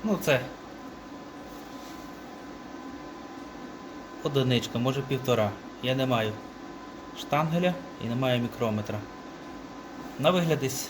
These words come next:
за одиницю. Отак шов. При сто амперах. Так, я не зварщик, але ось такий тоненький метал спокійно можна варити.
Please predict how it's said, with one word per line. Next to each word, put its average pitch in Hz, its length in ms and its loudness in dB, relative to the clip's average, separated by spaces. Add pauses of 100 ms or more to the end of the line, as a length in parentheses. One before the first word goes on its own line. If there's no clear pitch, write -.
(220)
за 135 160 4
одиницю. 120 460 2 (840)
Отак 135 280 4
шов. 104 220 0 (1600)
При 139 120 4
сто 135 200 2
амперах. 110 460 2 (540)
Так, 131 200 6
я 117 120 4
не 113 120 -2
зварщик, 147 500 4 (1120)
але 127 300 4 (1800)
ось 131 120 -2
такий 131 280 0
тоненький 123 460 4
метал 139 320 2 (1200)
спокійно 127 420 2
можна 117 280 4
варити. 104 360 0